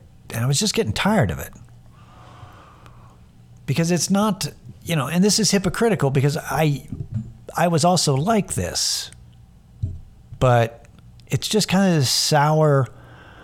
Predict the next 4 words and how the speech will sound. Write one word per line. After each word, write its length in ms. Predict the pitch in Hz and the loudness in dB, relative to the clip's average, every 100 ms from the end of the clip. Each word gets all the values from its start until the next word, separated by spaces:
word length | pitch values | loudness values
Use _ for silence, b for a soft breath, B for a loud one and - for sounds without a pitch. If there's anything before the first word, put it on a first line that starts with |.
| B B B | B B B
you 80 | - | 0
know, 140 | 131 110 | 2 2
grumbly, 1000 | 101 104 127 151 143 131 123 117 104 - b b b - | 0 2 2 4 2 2 2 2 0 -4 b b b -10
ugh. 560 | 120 120 113 - - | -2 0 0 -2 -8